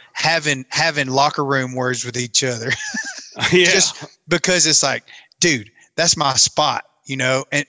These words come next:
Speaker 1: and, and knowing, knowing that they share information with each other at times,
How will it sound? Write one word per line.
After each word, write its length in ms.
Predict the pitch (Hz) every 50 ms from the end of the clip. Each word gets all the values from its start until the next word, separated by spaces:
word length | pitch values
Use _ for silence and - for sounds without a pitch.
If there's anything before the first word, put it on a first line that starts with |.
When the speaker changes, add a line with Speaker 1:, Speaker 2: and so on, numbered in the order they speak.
| _ 165
Speaker 1:
and, 140 | 156 151 -
and 180 | 165 151 151 151 - _
knowing, 480 | - 165 165 180 190 190 185 175 165 156 - _
knowing 300 | 165 165 180 190 175 160
that 160 | 156 147 147
they 100 | 156 147
share 360 | 139 - - 170 165 160 156 156
information 800 | 143 - - 120 120 123 123 131 139 147 147 - - 165 160
with 120 | 160 160 160
each 200 | 170 160 - 170
other 240 | 170 170 170 165 156
at 100 | 147 -
times, 520 | - 156 165 175 185 190 190 180 - -